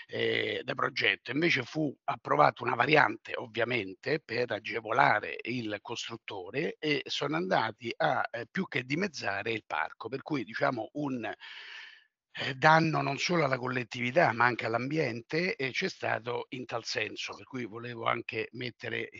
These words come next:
in luce questo particolare che forse sfugge perché, eh, la storia, eh, la si perde, la memoria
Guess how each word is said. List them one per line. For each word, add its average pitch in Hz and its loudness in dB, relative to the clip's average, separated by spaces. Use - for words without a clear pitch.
in 135 -8
luce 135 -4
questo 120 -8
particolare 117 0
che 104 -10
forse - -6
sfugge 127 -6
perché, 110 -6
eh, 107 -10
la 107 -12
storia, 123 -2
eh, 101 -6
la 107 -6
si 127 -6
perde, 127 0
la 104 -12
memoria 117 -4